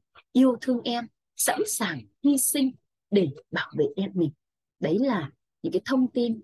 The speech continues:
về nhân vật sói lam. Chúng ta có thể thấy thấy. Quý tiếp, Giang phiếu học tập số bốn. Phiếu học tập số bốn, chúng ta sẽ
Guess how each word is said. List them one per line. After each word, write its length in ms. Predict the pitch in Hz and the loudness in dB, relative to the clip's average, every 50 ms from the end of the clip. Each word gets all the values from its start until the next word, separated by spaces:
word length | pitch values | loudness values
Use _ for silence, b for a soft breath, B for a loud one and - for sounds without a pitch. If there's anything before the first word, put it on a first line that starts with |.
| - - | -6 -4
về 240 | 147 139 127 123 - 147 | -2 -2 -2 -2 -2 -2
nhân 220 | 190 220 208 202 | 0 0 0 -2
vật 140 | 165 131 - - _ _ _ _ _ _ _ - | -4 -8 -10 -12 _ _ _ _ _ _ _ -14
sói 220 | - - 127 127 | -12 -10 -8 -6
lam. 200 | 160 185 185 185 - _ _ _ _ _ _ _ _ _ _ _ _ _ _ _ _ _ _ _ _ _ _ _ _ _ _ _ _ _ _ _ _ _ _ - | -4 -4 -4 -6 -8 _ _ _ _ _ _ _ _ _ _ _ _ _ _ _ _ _ _ _ _ _ _ _ _ _ _ _ _ _ _ _ _ _ _ -4
Chúng 140 | - 156 - | -2 -2 0
ta 260 | 196 180 180 180 165 - | 0 0 -2 -2 -2 -4
có 100 | - 143 - | -4 -2 -2
thể 180 | 214 160 - - | -2 -2 -2 -4
thấy 100 | - 110 101 - | -10 -10 -6 -6
thấy. 120 | 131 113 - - _ _ _ _ _ _ _ _ _ _ _ _ _ _ _ _ _ _ _ _ - - | -6 -6 -6 -10 _ _ _ _ _ _ _ _ _ _ _ _ _ _ _ _ _ _ _ _ -2 2
Quý 180 | 220 247 262 - | 2 2 2 2
tiếp, 180 | - 330 381 415 - _ _ _ _ _ _ _ _ _ _ - | 2 0 0 0 -4 _ _ _ _ _ _ _ _ _ _ -14
Giang 460 | - 185 190 254 254 254 247 247 233 | -8 -4 -2 0 0 2 2 0 0
phiếu 180 | - 220 196 | 2 2 2
học 120 | 226 226 - - | 2 0 -2 -6
tập 120 | - - - | -10 -8 -8
số 200 | - - - 143 | -6 -4 -2 -2
bốn. 300 | 135 139 135 151 196 - - _ _ _ _ _ _ _ _ _ _ _ _ _ _ _ _ _ _ _ _ _ - - - - | 0 0 -2 -2 -4 -8 -14 _ _ _ _ _ _ _ _ _ _ _ _ _ _ _ _ _ _ _ _ _ -14 -10 0 4
Phiếu 140 | 277 254 311 | 6 6 6
học 200 | 415 427 - - | 4 2 -2 -4
tập 80 | - 170 - | -4 -4 -2
số 140 | - 190 180 | 0 2 4
bốn, 280 | 190 180 175 202 - - _ _ _ _ | 4 4 2 2 -2 -8 _ _ _ _
chúng 300 | - - - 202 214 226 | -4 0 0 2 2 0
ta 200 | - 269 269 269 | 0 0 0 0
sẽ 260 | 262 - 240 - 262 | -2 -2 -4 -4 -6